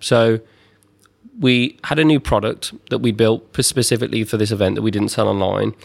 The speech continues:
Whilst we were at the event, not through design, by the way, just because we weren't back home and we couldn't send out the orders, we turned the website off. So we accidentally created scarcity. We grew up watching YouTubers, and our, our YouTubers were our heroes. I learned everything in fitness from YouTubers, and we asked them to come to the event, and they fortunately said yes. So we had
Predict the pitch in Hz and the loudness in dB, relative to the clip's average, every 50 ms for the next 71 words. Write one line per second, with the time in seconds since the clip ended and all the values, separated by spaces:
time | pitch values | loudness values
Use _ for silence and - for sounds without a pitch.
0 | - - - - - - _ _ _ _ - 127 123 127 147 165 - - 160 147 | -20 -20 -20 -20 -20 -20 _ _ _ _ -6 0 2 2 2 2 0 0 0 2
1 | 135 135 139 - 156 127 110 101 107 95 95 95 101 - - - 104 104 127 165 | 2 2 2 0 0 -2 0 2 2 0 0 0 -4 -6 -10 -16 -8 -2 2 4
2 | 202 - - - 190 170 151 135 123 123 127 127 120 120 113 113 104 98 101 95 | 4 2 2 -2 0 0 2 0 0 0 0 2 4 4 4 2 2 0 0 0
3 | 92 90 98 113 127 147 127 - 127 - 127 123 131 123 117 127 123 117 120 - | 0 0 0 0 0 -2 -2 0 0 0 0 0 0 2 4 4 4 4 2 0
4 | - 120 107 101 - - - - 123 123 110 107 110 110 113 107 - 110 107 - | 0 0 0 0 -4 -12 -6 -2 0 2 2 2 2 0 0 0 0 0 0 0
5 | - 107 107 104 101 98 110 107 101 101 98 107 104 - 139 120 117 110 110 107 | 2 2 2 2 2 2 2 0 0 0 -2 -2 0 2 2 2 2 2 2 0
6 | 101 - 117 98 90 95 90 - - - - 110 113 123 139 143 - 139 127 113 | 0 2 0 0 0 0 -2 -2 -2 -2 0 2 2 0 0 -2 -2 -2 -2 -2
7 | 117 - - 120 110 107 - 107 - - - 113 104 101 - - 104 - 110 101 | -2 0 2 2 4 2 0 -2 -4 0 2 2 2 2 0 -4 -6 -6 -4 -4
8 | - - - _ - - - - - - - - - - - - _ _ - _ | -6 -8 -10 _ -20 -20 -20 -20 -20 -20 -20 -20 -20 -20 -20 -20 _ _ -20 _
9 | _ - 160 131 131 143 156 175 196 185 160 135 - 147 147 151 147 139 131 - | _ -10 -6 0 2 4 4 4 2 0 -4 -4 -2 2 2 4 4 4 4 2
10 | - 139 135 113 - - 120 113 107 113 107 98 - 117 113 104 113 113 123 - | 2 -2 -2 -2 -2 0 2 2 4 2 2 0 0 -2 -2 -2 -2 -2 -2 -4
11 | - - _ _ _ _ _ - - 131 120 117 123 - 120 120 120 123 123 127 | -6 -10 _ _ _ _ _ -4 0 2 2 2 2 2 2 0 0 2 2 0
12 | 139 135 - 139 127 120 131 110 120 117 110 104 104 117 110 107 101 98 101 117 | 0 2 2 0 0 0 0 0 2 2 2 2 2 2 2 2 2 2 2 4
13 | 113 113 110 107 110 107 110 104 110 104 - 104 104 101 101 - 110 113 113 - | 2 4 2 2 2 0 -2 -2 -2 0 0 2 0 0 0 -2 -4 -4 -4 -2
14 | 113 104 101 104 98 - - 101 - 104 107 110 107 110 107 110 110 - - 113 | -2 0 2 0 0 0 -2 -4 -4 -2 -2 2 2 2 2 2 0 -2 -2 -2
15 | 107 - - - 107 104 101 107 101 98 98 98 95 101 107 104 107 101 101 101 | -2 -2 -2 -2 -2 -2 0 0 -2 0 0 0 0 0 0 2 2 2 2 2
16 | - - - 107 107 - - - 107 107 101 - 104 98 101 101 98 101 - - | 0 -2 -6 -6 -6 -6 -8 -6 -6 -4 -2 -2 -2 -2 -2 -2 -2 -2 -4 -4
17 | - 107 107 107 110 127 120 113 120 | -2 0 0 2 2 2 0 -2 -4